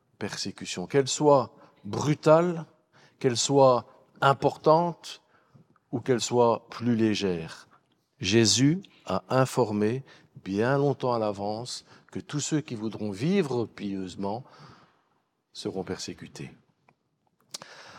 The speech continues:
Alors, est-ce que nous sommes prêts à porter ou à supporter l'opprobre, les diffamations, la souffrance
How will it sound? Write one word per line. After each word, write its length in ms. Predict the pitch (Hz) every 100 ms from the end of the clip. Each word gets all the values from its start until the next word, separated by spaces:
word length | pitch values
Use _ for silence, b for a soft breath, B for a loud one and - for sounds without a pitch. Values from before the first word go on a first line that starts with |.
| B
Alors, 480 | - 147 123 107 104 -
est-ce 160 | 139 -
que 100 | 170
nous 160 | 160
sommes 240 | 143 139 120
prêts 300 | - 151 156
à 100 | 120
porter 460 | 123 113 - 139 143
ou 140 | 127
à 40 |
supporter 720 | 110 131 120 117 - 139 151 B B B
l'opprobre, 880 | 127 143 131 - 135 143 139 123 135
les 140 | 120
diffamations, 680 | 113 123 123 113 101 - 120
la 160 | 113 104
souffrance 800 | - - 110 107 113 - -